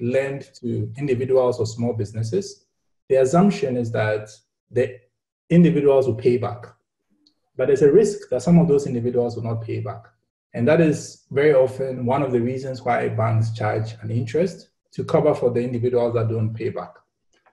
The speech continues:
But in many African, uh, countries and many emerging markets, uh, many banks are saddled with this problem of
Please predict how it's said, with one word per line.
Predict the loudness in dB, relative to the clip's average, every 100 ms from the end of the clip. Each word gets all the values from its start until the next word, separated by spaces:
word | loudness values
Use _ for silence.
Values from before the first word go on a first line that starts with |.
| _
But | 0 2
in | 2 4
many | 4 4 2 2
African, | 0 0 -2 0 0 0 -2 -6 -10 -16 _ -8
uh, | -4 -4
countries | -6 -6 -4 -4 -4 -2
and | -2
many | 2 4
emerging | 2 -2 -4 -6 -8
markets, | -6 -6 -4 -4 -4 -6 -14 _ _ _ -8
uh, | -4 -4 -6 -8 _ _ _ _ -18 -18 _
many | 0 4 4 4
banks | 4 4 4 2
are |
saddled | -2 -2 0 2 0 0
with | 0
this | -2 -4
problem | -4 -2 -2
of | -4